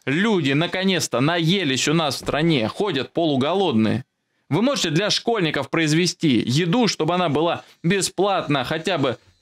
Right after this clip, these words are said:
с, до девятого класса, вот с первого по девятый, чтоб все школьники у нас в России питались бесплатно? Российский рубль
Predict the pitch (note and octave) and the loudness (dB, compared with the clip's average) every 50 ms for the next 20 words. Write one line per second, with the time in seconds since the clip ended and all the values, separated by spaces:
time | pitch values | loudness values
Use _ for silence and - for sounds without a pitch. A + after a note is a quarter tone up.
0 | _ _ - - - - - - D#3+ C#3+ C#3 G3 G3 E3 G#3 A3+ A3+ A3+ G3 D#3+ | _ _ -10 -10 -10 -6 0 2 2 2 2 2 0 0 0 0 0 0 -2 -2
1 | - D#3+ C#3 D3 C#3+ - F#3 G3+ F#3 D3 A#2+ A2 - - A#2 C3 - - - - | -2 -2 -2 -2 -2 0 0 0 0 0 -2 -2 -2 -2 -2 -2 -2 -6 -6 -4
2 | A3 G3+ E3 D3 A#3+ - - - E3 D3+ E3 G#3 B3+ C4 A#3+ - D3+ C3 - - | -4 -2 0 0 0 -2 -2 -2 -2 0 0 0 0 -2 -2 -2 -4 -4 -2 -4
3 | G3 D3+ - - - - - A3 G#3 E3 A#2 - - - - C4 C4+ A#3 F3+ C#3 | -6 -6 -6 -4 -2 -2 0 0 0 0 0 -2 -2 0 0 0 2 2 0 -2
4 | - - E3 E3+ F3 D3+ B2 - B2 C3+ D#3 D#3+ - - G#3 F3 - - D#3 E3 | 0 0 0 0 2 0 0 0 0 0 0 0 0 0 0 -2 0 -2 -4 -4
5 | - G3+ E3+ B2+ A#2+ A#2+ A2+ D#3+ F3 - - G3+ G3+ F3+ C#3+ - - - - _ | -2 -2 -2 0 0 0 0 0 -2 -2 0 0 0 0 -2 -4 -6 -10 -12 _
6 | _ _ _ _ _ _ _ _ _ _ _ - - - - - _ _ _ _ | _ _ _ _ _ _ _ _ _ _ _ -20 -20 -20 -20 -20 _ _ _ _
7 | - - - _ _ _ _ _ _ _ _ _ _ _ _ _ _ _ _ _ | -20 -20 -20 _ _ _ _ _ _ _ _ _ _ _ _ _ _ _ _ _
8 | - _ B2 C#3+ E3+ F#3 D#3+ A3 A#3 G3+ - - G#3+ A3 A3+ G#3+ F#3 D3+ C#3+ A#2 | -12 _ -6 -4 -4 -2 0 0 0 0 0 -2 0 0 2 2 2 2 2 0
9 | G#2 | -2